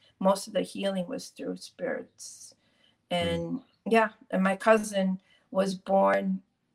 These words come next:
Speaker 1: he was in the hospital. He had, um, it was the bloody diarrhea.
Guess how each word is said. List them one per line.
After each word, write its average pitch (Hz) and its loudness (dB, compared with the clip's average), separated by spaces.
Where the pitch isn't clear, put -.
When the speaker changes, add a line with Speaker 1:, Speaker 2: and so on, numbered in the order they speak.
Speaker 1:
he 185 -2
was 202 -6
in 196 -4
the 196 0
hospital. 190 2
He 190 -8
had, 185 0
um, 175 -2
it 185 4
was 185 2
the 180 4
bloody 185 6
diarrhea. 190 0